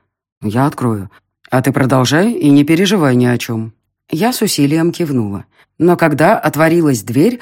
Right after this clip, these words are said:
замерла со стремящейся вниз челюстью, потому что нагрянувший в лавочку никак не мог быть Лоренцо. Начнём с того, что это была молодая женщина. Очень красивая молодая женщина с чуть смугловатой кожей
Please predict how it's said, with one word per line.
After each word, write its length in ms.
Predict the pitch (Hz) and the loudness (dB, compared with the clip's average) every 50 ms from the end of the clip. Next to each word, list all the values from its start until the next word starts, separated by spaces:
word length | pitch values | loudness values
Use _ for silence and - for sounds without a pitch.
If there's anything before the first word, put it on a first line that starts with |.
| - - - | -14 -10 -6
замерла 600 | - 135 160 156 147 151 143 131 131 139 165 208 | -2 0 2 4 4 4 2 2 2 0 0 0
со 140 | - 269 | -2 -4
стремящейся 760 | 254 - - 240 247 208 160 143 135 - 180 196 180 - 220 233 | -4 -2 0 0 2 2 2 2 0 0 -2 -2 -2 -2 -2 -2
вниз 340 | 208 185 151 127 113 - | 0 0 0 0 0 -4
челюстью, 640 | - - - 175 143 117 123 120 - - - 120 113 - _ _ _ _ _ _ _ _ _ _ | -8 -4 -2 -2 0 0 -2 -6 -6 -8 -8 -8 -10 -10 _ _ _ _ _ _ _ _ _ _
потому 280 | 170 151 180 165 160 | -2 0 2 2 2
что 160 | 147 - 165 | 2 0 0
нагрянувший 640 | 143 143 143 131 143 156 147 139 131 - - - 120 | 2 2 2 2 2 2 2 2 0 0 -2 -4 -4
в 80 | 104 | -2
лавочку 500 | 113 135 196 254 254 - - - - 120 - - - _ | 0 0 0 2 0 -2 -2 -4 -6 -6 -6 -12 -8 _
никак 580 | 175 208 220 220 214 208 208 - 143 131 - - | 2 4 4 6 4 4 2 0 0 0 0 0
не 80 | 170 | 0
мог 240 | 180 196 214 208 175 | 2 2 0 0 0
быть 220 | 165 240 240 - 427 - | -2 -2 -2 -2 -6 -4
Лоренцо. 640 | 214 240 262 254 240 175 127 120 - - - 87 - _ _ _ _ - - - | -2 0 0 0 0 0 0 -2 -2 -4 -10 -12 -14 _ _ _ _ -20 -20 -4
Начнём 400 | - 160 180 170 - 165 180 165 | 0 0 0 0 2 2 0 0
с 60 | 143 - | 0 0
того, 320 | - 165 170 247 302 302 | -2 0 0 0 -2 -2
что 180 | 285 - - 196 | -4 -4 -2 -2
это 220 | 185 180 180 180 | 0 0 -2 0
была 280 | 165 175 180 233 285 294 | 0 0 0 0 0 0
молодая 520 | 262 220 226 220 226 220 233 240 240 220 | 0 0 2 0 0 0 0 0 0 0
женщина. 520 | 170 143 123 110 107 - - 107 104 117 - - - - - _ _ _ _ _ _ | 0 -2 -2 -2 -2 -4 -6 -6 -8 -10 -12 -16 -20 -20 -20 _ _ _ _ _ _
Очень 300 | - 233 - 269 269 262 | -2 0 2 2 2 2
красивая 640 | - 277 302 294 - 233 185 147 139 135 127 120 - - | 2 2 0 0 2 2 2 2 2 2 2 0 -2 0
молодая 500 | 143 160 160 156 165 143 156 151 151 156 | 0 2 2 2 2 0 0 0 0 -2
женщина 540 | 139 139 123 110 107 - 110 107 110 98 - - - - | -2 -2 -2 -2 -2 -4 -4 -6 -6 -6 -10 -16 -20 -14
с 140 | - - - | -14 -10 -6
чуть 280 | - - 180 175 - - - | 0 2 2 2 0 -4 -6
смугловатой 720 | 139 - - 170 156 143 160 165 151 143 131 - 123 117 | -6 -2 0 -2 0 2 2 2 2 2 0 0 -2 -4
кожей 420 | 117 - 160 226 247 233 240 226 | -2 -2 -2 0 0 0 -2 -2